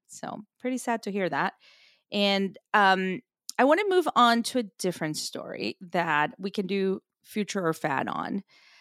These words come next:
So there was an article that <laughs> came out, um, I believe it was last week, I shared with you, about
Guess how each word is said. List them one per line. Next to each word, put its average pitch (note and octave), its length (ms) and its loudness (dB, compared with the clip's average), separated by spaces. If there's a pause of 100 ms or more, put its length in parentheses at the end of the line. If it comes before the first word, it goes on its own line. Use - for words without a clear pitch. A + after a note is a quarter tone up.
(520)
So B3 460 4
there C#4 180 4
was F#4 120 6
an G#4 100 4
article F#3 480 6
that F#3+ 120 2
<laughs> - 0 -
came E3+ 340 -2
out, E3+ 280 6 (100)
um, D#3 400 2 (240)
I - 60 -8
believe F3 260 -4
it D3+ 40 2
was D#3 180 -2
last C3+ 280 -2
week, - 220 -12
I D3 80 -4
shared D3+ 260 -4
with D#3 160 -8
you, - 240 -6 (580)
about G3 640 8